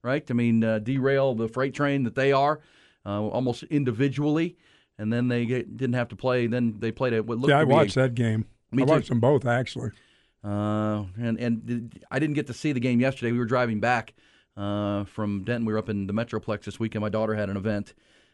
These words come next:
Speaker 1: uh, so we were up there. But, uh, I ke-, was keeping up with the score. But did it look like Caitlin Clark and Iowa were a little bit out of gas yesterday, or was this about
Speaker 2: Well, they
Speaker 1: L S U's
Speaker 2: had, I mean,
Speaker 1: defense?
Speaker 2: she had to be.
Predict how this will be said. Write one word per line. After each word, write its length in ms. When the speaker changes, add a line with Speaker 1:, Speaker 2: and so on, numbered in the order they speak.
Speaker 1:
uh, 540
so 160
we 140
were 100
up 120
there. 200
But, 200
uh, 400
I 140
ke-, 320
was 140
keeping 200
up 80
with 100
the 40
score. 280
But 180
did 100
it 80
look 160
like 160
Caitlin 420
Clark 260
and 100
Iowa 360
were 200
a 80
little 180
bit 80
out 120
of 40
gas 300
yesterday, 340
or 140
was 120
this 200
about 220
Speaker 2:
Well, 100
they 140
Speaker 1:
L 0
S 40
U's 80
Speaker 2:
had, 60
I 100
mean, 80
Speaker 1:
defense? 140
Speaker 2:
she 100
had 240
to 60
be. 300